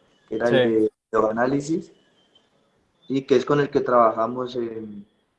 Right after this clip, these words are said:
Speaker 1: en Tuluá. Pero no ha sido un cuerpo técnico armado de, de emociones, sino desde que jugábamos. Porque yo con el Vagón Hurtado jugué, Héctor Hurtado, eh, mucho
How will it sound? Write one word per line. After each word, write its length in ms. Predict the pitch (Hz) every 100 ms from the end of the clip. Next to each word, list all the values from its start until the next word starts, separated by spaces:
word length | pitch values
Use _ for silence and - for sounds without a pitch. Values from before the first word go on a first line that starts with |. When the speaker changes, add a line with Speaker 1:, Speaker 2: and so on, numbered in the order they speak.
| _ _ _
Speaker 1:
en 180 | 113 113
Tuluá. 500 | 120 113 110 117 143 - _ _ - _ _ _ -
Pero 220 | 180 185
no 80 | 170
ha 80 |
sido 220 | 165 185 180
un 80 |
cuerpo 340 | 180 175 175 175
técnico 540 | 175 170 170 165 143
armado 460 | 123 120 131 147 151
de, 520 | 139 123 117 110 - _ _ _ _ _ _ _ _ _ _
de 100 | 110
emociones, 640 | 127 123 113 151 151 113 104 _ _
sino 640 | - 127 123 131 139 147 - _ _ _
desde 300 | - 131 131
que 80 | 127
jugábamos. 760 | 123 120 135 131 117 92 - _ _ _ _ _ _ _ _ _ _ _
Porque 220 | - 156
yo 140 | 143 -
con 160 | 151
el 80 | 151
Vagón 320 | 131 120 123
Hurtado 480 | 139 135 - 135 135
jugué, 420 | 117 113 131 - -
Héctor 240 | - 117 113
Hurtado, 520 | 104 - 120 131 - _ _ _ _ _ _ _ -
eh, 200 | 110 110
mucho 400 | 110 110 127